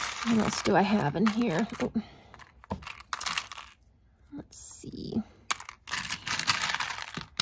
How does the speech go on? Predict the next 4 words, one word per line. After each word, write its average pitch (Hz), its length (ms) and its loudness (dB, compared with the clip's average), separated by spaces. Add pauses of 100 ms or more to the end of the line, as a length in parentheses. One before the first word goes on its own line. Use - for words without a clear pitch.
(2250)
I've 196 180 2
got 185 140 6
so - 800 4
many. 180 180 6